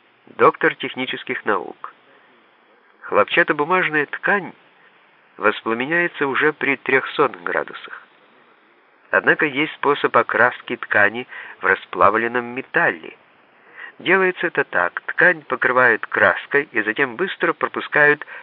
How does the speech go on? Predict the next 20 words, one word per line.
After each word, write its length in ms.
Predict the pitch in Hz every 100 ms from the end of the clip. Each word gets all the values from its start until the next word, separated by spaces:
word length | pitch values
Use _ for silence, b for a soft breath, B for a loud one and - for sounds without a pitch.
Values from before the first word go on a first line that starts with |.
| - -
сквозь 300 | - 113 -
расплавленный 720 | 104 - - 131 123 123 123
металл. 360 | 123 - 80 - _ _ _ _ _ _ _ _
Можно 320 | 107 117 107 107
сушить 460 | - 110 127 117
кожу 340 | - 110 113 107
в 60 |
камерах 540 | - 101 101 107 107 -
при 220 | - 95
температурах, 760 | - 101 95 92 107 113 110 - B B B B -
значительно 500 | - 92 98 110 110
превышающих 800 | - 113 113 - 113 120 - 135
температуру 640 | - 113 107 101 - 120
ее 300 | 120 107 107
воспламенения, 960 | 107 117 - 113 113 139 165 131 82 73 - B B B -
но 120 | 101
опять-таки 720 | 90 - 107 143 - 185 156 -
очень 340 | 120 147 170
небольшое 540 | 160 127 101 - 117 123
время. 340 | 110 85 78